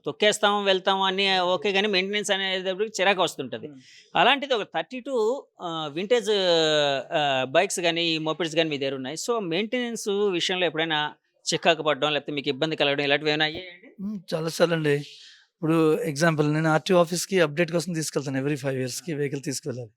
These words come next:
Speaker 1: ఓకే.
Speaker 2: ఇన్స్‌పెక్షన్ తీసుకెళ్తున్నాడు, అతను ఇప్పుడు ఆ దొరకలేని టైర్లు అవి అరిగిపోయినాయి, కొత్త టైర్లు తీసుకురా అంటారు.
Speaker 1: Hmm.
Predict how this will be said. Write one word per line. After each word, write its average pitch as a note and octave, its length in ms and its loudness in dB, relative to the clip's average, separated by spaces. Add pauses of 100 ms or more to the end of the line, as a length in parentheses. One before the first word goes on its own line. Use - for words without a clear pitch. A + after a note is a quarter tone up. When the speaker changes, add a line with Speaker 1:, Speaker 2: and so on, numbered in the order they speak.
(120)
Speaker 1:
ఓకే. - 100 -20 (320)
Speaker 2:
ఇన్స్‌పెక్షన్ E3+ 380 -4
తీసుకెళ్తున్నాడు, D#3 720 -4 (100)
అతను F3+ 280 -12
ఇప్పుడు E3+ 180 -4
ఆ E3 60 0
దొరకలేని D#3+ 500 -2
టైర్లు F3+ 540 2
అవి E3 200 -2
అరిగిపోయినాయి, F3 460 -2
కొత్త D#3 180 -4
టైర్లు D#3+ 200 0
తీసుకురా D3+ 240 -6
అంటారు. C3 220 -12
Speaker 1:
Hmm. D3+ 360 -20